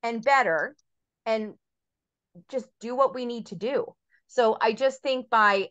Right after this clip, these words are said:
allowing me to then put the petition forward and then seeing if the town really wants this,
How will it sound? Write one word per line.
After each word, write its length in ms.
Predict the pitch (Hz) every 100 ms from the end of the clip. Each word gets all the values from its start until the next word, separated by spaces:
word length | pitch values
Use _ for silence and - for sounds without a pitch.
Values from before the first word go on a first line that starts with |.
| _
allowing 680 | - 202 226 240 277 285 254
me 220 | 233 220
to 120 | 233
then 380 | 208 208 196 190
put 220 | - 277
the 60 | 269
petition 420 | 262 262 - 226
forward 580 | 226 214 196 190 185 185 _ _ _ _ _ _ -
and 140 | 226 240
then 180 | 226
seeing 460 | 220 - 294 277 262
if 160 | 226 -
the 100 | 214
town 500 | - 254 240 220 196
really 440 | 202 226 214 208
wants 400 | 170 190 214 -
this, 540 | 269 339 508 - -